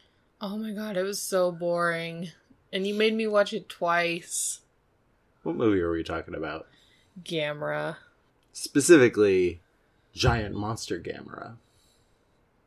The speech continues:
Speaker 1: Is it really called Giant Monster Gamera?
Speaker 2: Giant Monster Gamera, Gamera the Giant Monster.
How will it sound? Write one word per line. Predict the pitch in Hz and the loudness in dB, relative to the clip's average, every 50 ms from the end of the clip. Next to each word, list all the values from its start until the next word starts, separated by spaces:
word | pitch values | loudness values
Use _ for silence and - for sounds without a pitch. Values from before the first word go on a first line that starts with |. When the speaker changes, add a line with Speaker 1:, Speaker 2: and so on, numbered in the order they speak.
| _ _ _ _ - | _ _ _ _ -4
Speaker 1:
Is | 208 196 208 | -2 -2 0
it | 240 202 | -2 -2
really | 208 202 214 233 240 | 0 0 -2 -2 -4
called | - - 240 226 226 196 | -2 -2 -2 -2 -2 -2
Giant | - 196 175 175 180 - 190 | -4 -4 -4 -4 -6 -6 -8
Monster | 180 175 175 185 - - - | -8 -8 -8 -8 -8 -8 -6
Gamera? | 165 165 151 156 156 160 170 185 208 208 - | -6 -6 -8 -8 -8 -10 -10 -10 -10 -12 -4
Speaker 2:
Giant | - - 175 175 165 | 0 0 2 4 4
Monster | 160 165 160 - 160 | 4 4 4 2 2
Gamera, | 120 120 127 123 123 127 127 123 123 120 120 120 117 117 120 117 113 | 2 2 2 2 2 4 4 6 6 6 4 4 4 4 2 0 0
Gamera | - 113 113 113 120 120 113 110 | 0 0 0 2 2 2 2 2
the | 110 | 2
Giant | 110 113 110 104 98 | 2 0 0 0 0
Monster. | 98 98 98 101 101 - - - 107 98 95 95 95 98 95 - | -2 -2 -2 -4 -4 -6 -2 0 2 4 4 4 2 2 0 -2